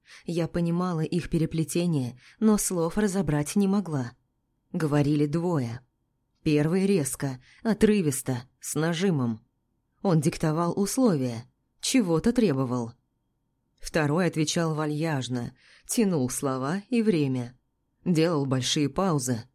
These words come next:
Но потом в его голосе послышалось напряжение. К разговору подключился третий, спокойный, но сильный. Сказал несколько слов и замолчал.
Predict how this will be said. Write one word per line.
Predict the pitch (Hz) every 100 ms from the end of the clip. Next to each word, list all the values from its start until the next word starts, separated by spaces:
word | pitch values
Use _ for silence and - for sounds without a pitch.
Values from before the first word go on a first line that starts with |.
| _ _ _ _ _ _
Но | 214 226
потом | 214 202 165 196 196
в | 226
его | 208 220 208
голосе | 175 160 160 175 226
послышалось | 220 - 170 147 - 170 180
напряжение. | 202 190 220 214 175 127 120 117 - _ _ _ _ _ _ -
К | 175
разговору | 151 156 147 147 180
подключился | 180 165 - 165 - 160 - 165
третий, | 180 202 165 - 127 123 - -
спокойный, | - - 147 127 131 143 185 196 196
но | 196 160
сильный. | 147 - 160 131 117 110 - _ _ _ _ _ _
Сказал | - 165 156 165 151
несколько | 147 143 - 127 127
слов | - 135 180 -
и | 233
замолчал. | 196 190 185 - 131 110